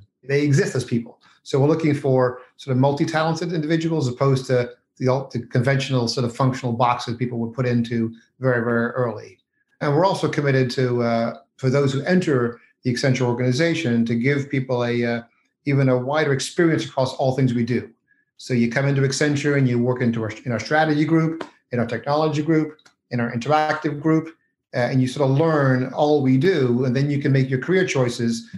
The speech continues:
in a more informed way as you, as you progress in your career. So we do believe in the, uh, the rotations across parts of the firm, which are becoming actually easier in a virtual world than they are in the past, where you were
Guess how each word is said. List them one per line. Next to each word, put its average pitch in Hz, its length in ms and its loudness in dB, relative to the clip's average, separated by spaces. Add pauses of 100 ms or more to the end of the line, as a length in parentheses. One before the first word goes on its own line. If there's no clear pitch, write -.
(180)
in 127 80 0
a 127 40 2
more 127 160 2
informed 120 380 0
way 131 360 2
as 113 140 0
you, 117 220 2
as 113 140 -6
you 113 80 -10
progress 120 320 -4
in 113 40 -6
your 107 100 -6
career. 107 380 -8
So 120 140 -12
we 120 80 0
do 123 160 2
believe 123 380 2
in 113 140 0
the, 113 240 0
uh, 113 100 0 (200)
the 127 60 -6
rotations 139 600 0
across 127 520 -2 (480)
parts 135 220 -2
of 131 60 -6
the 131 60 -4
firm, 127 560 0 (240)
which 135 200 -2
are 143 80 2
becoming 139 320 0
actually 131 240 0
easier 131 720 2 (260)
in 120 120 -2
a 120 60 2
virtual 123 400 0
world 120 340 2
than 113 100 0
they 117 80 0
are 113 180 0
in 110 60 -4
the 104 60 -8
past, 107 380 -6
where 113 80 -6
you 107 80 -6
were 107 80 -10